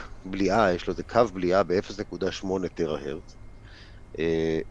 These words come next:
ואז אנשים כמובן הפליגו ברעיונותיהם, ולפעמים בדמיונם, שמכיוון ש-, ש-, אה, אפס נקודה שמונה,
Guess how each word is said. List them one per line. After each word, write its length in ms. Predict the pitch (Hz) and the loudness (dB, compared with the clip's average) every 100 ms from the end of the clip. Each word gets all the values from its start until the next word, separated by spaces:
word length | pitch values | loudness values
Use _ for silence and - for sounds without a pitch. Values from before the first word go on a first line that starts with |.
| 87 | 2
ואז 220 | 123 185 | 6 8
אנשים 300 | 196 180 208 | 6 4 4
כמובן 580 | 165 143 143 170 143 117 | 6 6 8 6 6 2
הפליגו 420 | 107 - 143 135 117 | -2 0 0 2 4
ברעיונותיהם, 1300 | 113 104 104 101 101 101 110 - 127 156 143 127 98 | 8 8 8 8 6 6 2 2 4 6 6 2 2
ולפעמים 680 | 98 95 95 87 101 107 110 | 0 2 0 -2 -2 0 0
בדמיונם, 720 | 110 113 107 107 127 104 107 | -2 0 0 4 6 4 2
שמכיוון 1500 | 104 - 87 78 - - - - - - 92 85 127 117 87 | -6 -6 -4 -4 -6 -20 -20 -20 -18 -14 -10 4 6 6 4
ש-, 200 | - - 80 73 67 - - - - - - | -8 -8 -6 -6 -8 -12 -18 -18 -18 -18 -16
ש-, 180 | - - | -12 -6
אה, 1200 | 78 73 73 69 76 73 71 71 69 65 58 80 | -4 -2 -2 -4 -6 -6 -6 -6 -6 -8 -8 -6
אפס 160 | 104 95 | -6 -8
נקודה 580 | - 85 95 92 90 | -8 0 4 6 4
שמונה, 300 | 87 101 101 | 2 0 0